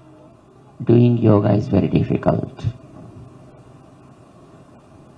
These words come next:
Yoga is not just a practice, you understand? Yoga is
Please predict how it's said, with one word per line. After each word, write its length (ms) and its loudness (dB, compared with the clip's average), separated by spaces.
Yoga 320 4
is 220 -6
not 280 0
just 280 -2
a 80 2
practice, 760 -2
you 80 0
understand? 680 -2
Yoga 680 2
is 540 -2